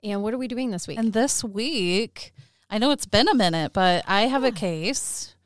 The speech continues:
Speaker 2: this week, and we're doing a special on a local case that we've had a lot of requests for.
Speaker 1: A lot.
Speaker 2: So finally, I was like, "It's time.
Speaker 1: Mm-hmm.
Speaker 2: It's time to, uh, to do this one."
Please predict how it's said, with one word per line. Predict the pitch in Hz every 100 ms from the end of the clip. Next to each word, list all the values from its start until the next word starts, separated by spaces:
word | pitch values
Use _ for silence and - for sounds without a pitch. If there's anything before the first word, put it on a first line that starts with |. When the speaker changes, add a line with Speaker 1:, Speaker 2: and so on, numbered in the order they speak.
| _ _
Speaker 2:
this | 202 196 -
week, | 170 180 220 - -
and | 196 202
we're | 196
doing | 208 208
a | 202
special | - - 175 - 190 190 196 - - _ _ -
on | 202
a | 196
local | 180 185 190 240
case | 202 175 160 -
that | 196 -
we've | 185
had | 196 180 175 -
a |
lot | 180 170 160 170
of | 233
requests | 285 302 302 -
for. | - 311 311 320
Speaker 1:
A | 294
lot. | 185 156 151 - 175 _
Speaker 2:
So | - 220 196
finally, | - 226 233 226 220
I |
was | 208 202
like, | 202 294
"It's | -
time. | - 285 277 277 269 -
Speaker 1:
Mm-hmm. | 254 226
Speaker 2:
It's | 247
time | 247 220 220
to, | - 220 202
uh, | 185 170 175 -
to | -
do | 190 196
this | 190 -
one." | 170 165